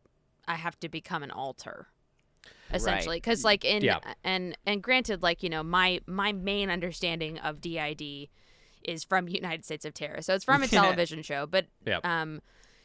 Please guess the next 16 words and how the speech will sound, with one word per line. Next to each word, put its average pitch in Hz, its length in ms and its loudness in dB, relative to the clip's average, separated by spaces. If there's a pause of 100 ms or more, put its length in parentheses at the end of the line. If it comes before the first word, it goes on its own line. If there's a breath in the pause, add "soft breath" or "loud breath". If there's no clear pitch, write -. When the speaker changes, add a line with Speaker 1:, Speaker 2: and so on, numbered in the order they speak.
(140 soft breath)
Speaker 1:
you 202 100 -2
know, 165 220 0
they, 175 420 4 (100)
Speaker 2:
But 160 100 -2
it - 40 -2
comes 190 160 -4 (260)
from 190 200 2
Speaker 1:
essentially, 175 260 0
Speaker 2:
trauma. 139 240 2
Speaker 1:
when, 180 460 0 (260)
yeah, 196 480 2
when, 202 440 0
when 196 440 -4 (100)
certain - 460 -6
things, 180 720 -4
yeah, 160 180 -6